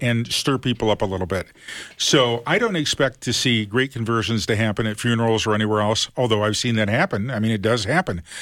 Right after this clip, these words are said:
But it's usually three, four months later, a year later, I'll get this strange phone call. "Do you remember so-and-so's funeral?" "Well, yeah, I was there." "Oh, okay. I can't remember this person."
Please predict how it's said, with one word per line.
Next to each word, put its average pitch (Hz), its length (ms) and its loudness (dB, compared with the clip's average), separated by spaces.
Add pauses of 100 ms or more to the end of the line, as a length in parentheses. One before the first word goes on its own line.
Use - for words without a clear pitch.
(380)
But 147 100 2
it's 143 180 0
usually 185 280 0
three, 180 240 2
four 151 260 2
months 139 320 0
later, 123 540 0
a 131 80 2
year 165 280 4
later, 107 460 0
I'll 139 100 -2
get 185 140 0
this 135 160 0
strange 202 400 2
phone 180 200 0
call. 90 280 -4 (100)
"Do 185 120 0
you 269 80 2
remember 202 500 2
so-and-so's 175 480 2
funeral?" 170 440 0 (520)
"Well, 120 260 2
yeah, 123 360 2 (260)
I 208 120 6
was 226 200 0
there." 135 300 2 (540)
"Oh, 135 220 2 (180)
okay. 120 500 0
I 123 180 -8
can't 104 200 -6
remember 110 240 0
this 110 120 -2
person." 135 200 -2